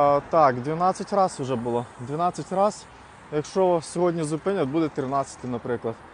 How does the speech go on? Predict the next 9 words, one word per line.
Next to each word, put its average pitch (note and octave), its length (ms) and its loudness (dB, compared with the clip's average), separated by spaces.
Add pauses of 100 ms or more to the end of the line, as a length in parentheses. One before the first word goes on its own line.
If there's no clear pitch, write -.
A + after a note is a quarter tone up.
(340)
А D3+ 100 -2
так G#3 200 2
на G3 100 -2
камеру G3 360 2
попало F3+ 540 4 (240)
останні F3+ 520 0 (760)
п'ять F3+ 500 6
чи C#3+ 120 -6
шість. - 460 -6